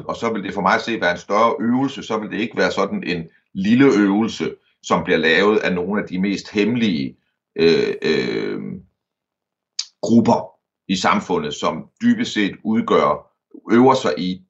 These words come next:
den mest hemmelige protokol, militæret har, nemlig at de har tænkt sig at dræbe svenske medborgere.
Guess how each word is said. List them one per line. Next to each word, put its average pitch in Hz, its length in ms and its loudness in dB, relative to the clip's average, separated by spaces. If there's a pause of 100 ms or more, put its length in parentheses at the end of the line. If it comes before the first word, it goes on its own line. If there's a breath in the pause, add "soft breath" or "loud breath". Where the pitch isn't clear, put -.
(140)
den 104 220 0
mest 127 260 0
hemmelige 123 480 -2
protokol, - 680 0 (400)
militæret 87 560 0
har, 92 280 0
nemlig 87 380 -6
at - 160 -8
de 82 60 -10
har 76 120 -8
tænkt 90 200 -2
sig - 100 -8
at - 120 -8
dræbe 80 200 -4
svenske - 340 -6
medborgere. - 680 -4